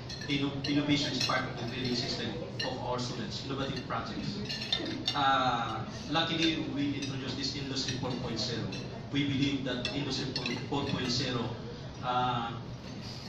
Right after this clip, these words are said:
the all aspect, all fields, the Industry four point zero can be applied. Uh, even in personal, from policy, uh, any, any field.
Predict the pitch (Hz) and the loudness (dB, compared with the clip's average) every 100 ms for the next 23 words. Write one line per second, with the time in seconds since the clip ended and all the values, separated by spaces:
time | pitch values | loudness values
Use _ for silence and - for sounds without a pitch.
0 | - - - - 143 269 269 - - - | -8 -8 -8 -4 -2 -2 -2 -2 -4 -6
1 | - - - - - 170 185 185 - - | -8 -8 -8 -6 -4 4 8 10 8 4
2 | - - - - - - 143 156 160 143 | -2 -6 0 4 4 4 2 6 6 6
3 | - 160 - - - - - - - - | 4 4 4 2 0 -2 -4 -6 -6 -8
4 | - - 156 156 151 143 139 135 127 131 | -8 -2 4 4 4 2 2 0 0 0
5 | 123 120 110 107 101 101 - - - - | -2 -2 -2 -2 -2 -4 -4 -6 -8 -8
6 | - - - - - - - - - - | -8 -6 -6 -6 -2 0 2 0 -2 -4
7 | - - 160 160 160 139 131 123 143 143 | -6 -2 2 4 4 4 0 2 0 2
8 | 139 135 123 120 - - - - - 151 | 2 2 2 0 -4 -8 -10 -2 2 2
9 | - 151 143 - 139 135 131 127 - - | 6 6 6 6 4 4 2 -2 -6 -8
10 | - - 123 120 117 107 - - - 175 | -10 -6 -2 2 2 2 0 -2 -2 2
11 | 190 196 - - - - | 4 4 4 4 2 0